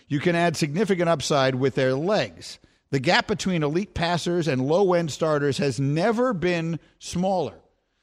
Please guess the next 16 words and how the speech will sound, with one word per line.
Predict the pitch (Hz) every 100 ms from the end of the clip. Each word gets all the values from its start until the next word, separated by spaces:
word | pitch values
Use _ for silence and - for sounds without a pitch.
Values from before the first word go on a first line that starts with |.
| _
So | -
the | 139
most | 143 170 -
important | 151 - 160 233 240
thing | 233 220
to | 190
look | 180 226 214
at | 131 120
when | 139 143
you | 143
draft | 113 151 190 -
a |
quarterback | 160 175 190 202 202 233 247 - _ _ _ -
is | 131 107
rushing | 104 123 185 - 220 240 240 233 - _ _ -
upside. | 165 208 - 160 117 85 -